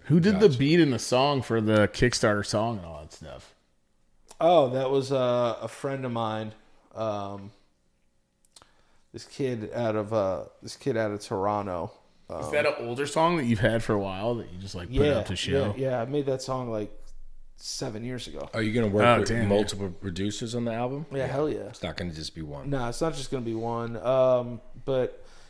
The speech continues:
Speaker 3: it's, it's, it's gonna be, like, uh, I wanna drop it at the end of next year. That's, that's the goal. But it might come out sooner than that. It really depends on, like,
Speaker 2: Yeah.
Speaker 3: how, how much I figure it out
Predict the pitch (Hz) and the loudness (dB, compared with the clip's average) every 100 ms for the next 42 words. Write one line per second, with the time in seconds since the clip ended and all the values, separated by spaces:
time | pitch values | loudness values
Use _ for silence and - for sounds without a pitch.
0 | - - 139 139 - 135 123 - 131 127 | -20 -6 -6 -6 -4 -2 -2 -4 -4 -4
1 | - 151 151 131 143 131 127 120 - - | -2 -2 0 0 0 0 -2 -6 -10 -20
2 | - - - 127 120 110 120 107 92 120 | -20 -20 -10 -6 -6 -6 -6 -2 -2 2
3 | 151 165 143 127 131 143 143 139 117 123 | 4 4 0 2 4 4 4 -2 -2 -6
4 | 123 120 123 127 117 110 120 110 - 104 | -4 -6 -6 -6 -6 -6 -6 -6 -8 -8
5 | 117 113 101 98 - - 120 117 - - | -4 -4 -4 -8 -14 -10 -8 -6 -2 0
6 | 120 - - - 113 101 117 117 107 104 | 0 -4 -10 -10 -8 -4 0 2 0 -4
7 | - - - - 113 120 131 - 127 120 | -10 -20 -20 -6 -4 -2 -2 -4 -4 -4
8 | 113 165 139 101 95 120 131 151 139 117 | -4 -4 -4 -6 -6 -4 0 2 0 -2
9 | 139 139 123 123 113 110 95 95 - - | -4 -4 -2 -2 -2 -4 -8 -10 -16 -20
10 | - - - 92 107 127 123 120 120 - | -20 -18 -14 -6 -2 2 4 2 2 -2
11 | - _ _ _ _ _ _ - - 131 | -16 _ _ _ _ _ _ -14 -4 0
12 | 123 123 120 127 120 - 113 - 123 113 | 2 2 -2 2 4 4 0 -4 -6 -4
13 | 110 101 107 107 92 - | -4 -6 -4 -4 -6 -10